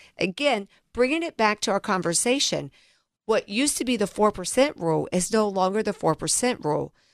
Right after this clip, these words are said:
So you have to be very intentional about looking at what is it that you need to live on, because that's how you build a portfolio. You build a portfolio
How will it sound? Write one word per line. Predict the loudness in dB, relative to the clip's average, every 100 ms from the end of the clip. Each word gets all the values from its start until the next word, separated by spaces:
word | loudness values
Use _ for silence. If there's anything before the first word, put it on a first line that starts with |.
| _
So | -4 0
you | 2 2
have | 0
to | 0
be | -4
very | -4 -6 2 2 4 0 -2 0
intentional | 0 0 -2 -4 -2 0 0 0 0 0 0 -2 -12 _ _ _
about | -8 0 0 0
looking | -4 2 6 6 6 -2
at | -2 -2
what | -4 0 0 0
is | 0 0 2
it | 0
that | -2 -2
you | 0 0
need | 2 0 2 0 0
to | 0
live | 0 0 0 2 2
on, | 0 0 -2 -6 -18 _ _ -6
because | -2
that's | 2 2 2
how | -2
you | 0 0
build | 0 0
a | -2
portfolio. | 0 0 0 0 0 -2 -4 -6 _ _ _
You | -10 -10
build | -12 -20 _ -4
a | -2
portfolio | 0 0 -2 -2 0 0 0 -2